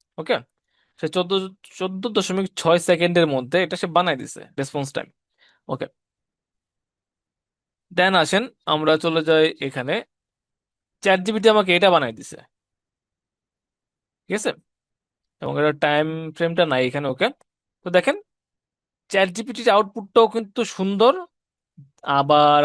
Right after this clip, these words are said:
আপনি এখানে যদি আমি Grok যাই, Grok-এর আউটপুটটাও সুন্দর। দুটোই আমি বলতে পারবো সুন্দর, ঠিক আছে? কিন্তু দুইটা দুই রকম ফেস বানাইছে, কারণ আমি বলে দিই নাই ভাই যে,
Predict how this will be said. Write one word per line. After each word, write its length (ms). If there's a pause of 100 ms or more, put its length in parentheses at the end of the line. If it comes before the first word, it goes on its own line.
আপনি 200 (520)
এখানে 240
যদি 180
আমি 100 (100)
Grok 220 (100)
যাই, 120 (140)
Grok-এর 360
আউটপুটটাও 480
সুন্দর। 280 (1400)
দুটোই 300
আমি 100 (160)
বলতে 160
পারবো 140 (100)
সুন্দর, 260 (580)
ঠিক 140
আছে? 140
কিন্তু 240
দুইটা 260
দুই 160
রকম 160 (100)
ফেস 140 (100)
বানাইছে, 400
কারণ 200
আমি 80 (100)
বলে 200
দিই 120
নাই 140
ভাই 100 (420)
যে, 80